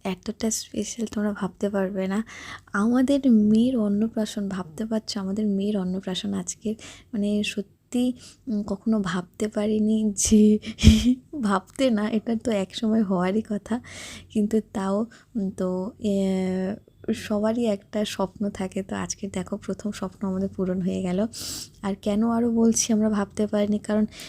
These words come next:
আমরা যেই ছোট আয়োজনটুকুও করতে পারবো নিজেদের, মানে ইনকামের টাকা দিয়ে নিজেরাও যে এতটুকু করতে পারবো আয়োজন, আমরা কখনো ভাবিনি,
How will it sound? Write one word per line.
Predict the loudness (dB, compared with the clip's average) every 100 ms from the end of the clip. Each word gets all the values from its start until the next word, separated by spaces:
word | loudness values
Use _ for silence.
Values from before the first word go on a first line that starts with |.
| -14 -4
আমরা | 0 2 2
যেই | 2 0
ছোট | -2 -4 -2
আয়োজনটুকুও | 0 2 2 2 4 4 4 2 0 4 4
করতে | 4 0 0 -2
পারবো | 0 0 0 2 4
নিজেদের, | 6 6 4 2 0 2 4 4 4
মানে | 4 6 6 4 2
ইনকামের | 4 4 2 2 2 0
টাকা | -2 -2 -2 -4
দিয়ে | 0 2 4 2 0 -10 -14 4
নিজেরাও | 8 10 8 4 2 4 2
যে | 4 2 4
এতটুকু | 0 0 -2 -2 -4
করতে | -2 -4 -2
পারবো | -2 0 2
আয়োজন, | 2 2 2 2 2
আমরা | 4 2 0
কখনো | -6 -6 -14 -10 0 4 6 4
ভাবিনি, | 2 2 4 4 6 4